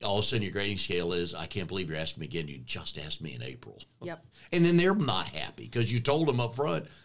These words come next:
Speaker 1: "Let me know when you need a weekend off."
Speaker 2: I think the other side of this is when you're thinking about your people, your people can also be your friends and family.
Speaker 1: Mm-hmm.
Speaker 2: And if you're treating your staff well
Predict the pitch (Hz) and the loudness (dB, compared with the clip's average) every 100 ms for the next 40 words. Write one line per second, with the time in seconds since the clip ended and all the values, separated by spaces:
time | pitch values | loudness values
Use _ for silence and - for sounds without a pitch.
0 | _ 95 113 117 120 156 139 117 107 107 | _ 2 6 8 8 6 6 6 4 2
1 | 98 98 101 87 82 65 - - _ - | 0 -2 -2 -2 -4 -6 -10 -18 _ -20
2 | - - _ - - 208 214 214 208 190 | -20 -20 _ -20 -4 -2 0 0 -2 -2
3 | 196 - 208 208 196 185 - - 185 180 | -2 2 2 2 2 2 0 0 2 2
4 | 180 170 170 170 - - 180 170 165 160 | 0 -2 -2 -2 -6 -4 -2 -2 -4 -8
5 | 180 190 185 180 185 180 175 170 160 165 | -6 -4 -2 -2 -4 -4 -4 -2 -2 -2
6 | 160 - - 170 - 269 220 190 180 180 | -2 -6 -10 -8 -4 -4 -2 0 0 -2
7 | - - 190 190 277 277 214 202 180 175 | -12 -8 -6 -2 -2 0 -2 0 0 0
8 | 180 175 180 170 165 156 160 156 139 151 | 0 -4 -4 -4 -4 -4 -4 -8 -6 -6
9 | 139 - 90 - 101 151 165 - 185 175 | -6 -10 -12 -4 0 0 -2 -6 -2 0
10 | 170 165 165 - 160 170 170 190 196 208 | 0 0 -4 -4 -2 0 -2 -2 0 0
11 | 208 240 214 202 185 175 - 220 214 208 | 0 -2 -2 -2 0 -2 0 2 2 2
12 | 214 202 196 202 | 2 4 4 0